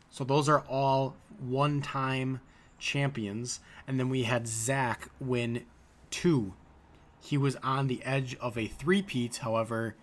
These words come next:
your boy got in his way and stopped him from completing the three-peat. I have been an original member, and I am the only team that has made the playoffs every single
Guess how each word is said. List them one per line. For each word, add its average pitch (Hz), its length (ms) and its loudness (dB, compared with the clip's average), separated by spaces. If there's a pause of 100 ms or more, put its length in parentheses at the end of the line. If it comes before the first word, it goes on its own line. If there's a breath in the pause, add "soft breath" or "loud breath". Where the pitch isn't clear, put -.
(220 loud breath)
your 139 100 6
boy 156 280 6
got 156 180 6
in 135 80 -2
his 139 200 4
way 123 380 2
and 113 180 -4
stopped 113 360 -4
him 110 160 -4
from 110 220 -4
completing 104 500 -6
the 98 60 -8
three-peat. 101 580 -6 (400)
I 139 100 2
have 135 220 0
been 135 160 0
an 131 120 0
original 139 460 2
member, 117 520 0 (120)
and 117 120 -8
I 127 160 0
am 151 160 0
the 123 180 -2
only 147 320 -2
team 139 280 0
that 127 120 2
has 117 160 0
made 110 240 0
the - 60 -10
playoffs 110 600 -2
every 143 480 -4
single 117 720 -4